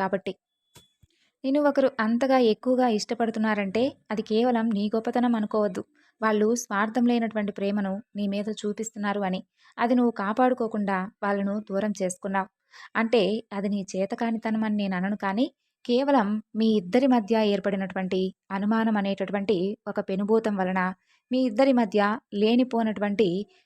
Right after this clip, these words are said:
మాటలు, అలాగే పోట్లాటలు జరిగి, మీ ఇద్దరు ఎంతో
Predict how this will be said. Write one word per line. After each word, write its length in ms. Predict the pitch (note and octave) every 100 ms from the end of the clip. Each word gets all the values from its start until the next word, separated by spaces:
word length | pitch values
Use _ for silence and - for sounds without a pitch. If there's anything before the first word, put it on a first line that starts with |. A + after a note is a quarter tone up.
| _ G3+
మాటలు, 480 | G3+ G#3 A3 G3+ F#3+ - _ G#3
అలాగే 360 | A3 A#3 A3+ F#3+ A3 _ _ _ _ _ -
పోట్లాటలు 580 | A#3+ B3 B3 A3+ G#3 G#3 F#3+
జరిగి, 280 | F#3 F#3+ C4+ - _ _ _ A3+
మీ 120 | B3 A#3+
ఇద్దరు 300 | G3 C4+ B3 A#3 G#3+
ఎంతో 220 | G3+ G#3+